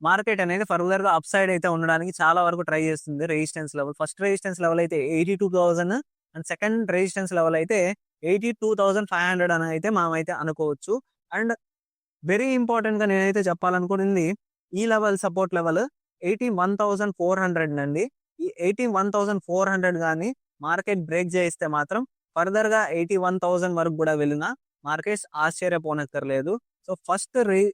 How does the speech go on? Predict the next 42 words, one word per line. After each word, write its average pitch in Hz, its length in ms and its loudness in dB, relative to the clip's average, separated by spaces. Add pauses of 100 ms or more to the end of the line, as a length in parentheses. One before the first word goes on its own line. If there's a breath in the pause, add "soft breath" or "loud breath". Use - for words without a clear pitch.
సపోర్ట్ 185 380 -2
లెవెల్ 170 220 4
అయితే 165 260 2
ఎయిటీ 170 240 0
వన్ 185 180 0
థౌసండ్ 170 320 0
ఫోర్ 165 180 0
హండ్రెడ్, 170 300 -2 (280)
సెకండ్ 214 340 -2
సపోర్ట్ 190 340 -2
లెవెల్ 165 240 2
అయితే 170 200 2 (100)
ఎయిటీ 165 260 -2
వన్ 175 220 -2
థౌసండ్ 165 340 0
అని 151 140 -4
కూడా 165 180 -2
మనం 165 220 -6
చెప్పుకోవచ్చు. 147 540 -4 (360)
ప్రజెంట్ 226 340 0
అయితే 226 180 2
గ్లోబల్ 190 360 2
మార్కెట్స్ 190 400 0
అయితే 185 240 2 (880)
ఫ్లాట్ 196 300 2
గా 202 80 2
అయితే 196 180 2
క్లోజ్ 180 260 2
అవుతున్నాయండి. 156 600 0 (400 soft breath)
ప్రజెంట్ 202 300 0
మనం 185 200 0
చూస్తే, 185 260 0
ఈ 180 140 2
రోజు 175 280 0 (440)
జీరో 175 220 -2
పాయింట్ 185 300 0
జీరో 175 240 2
త్రీ 196 200 0 (200)
Nasdaq 165 440 2
ఇండెక్స్ 175 340 -2 (680)
and 165 160 -4
da-, 160 200 -2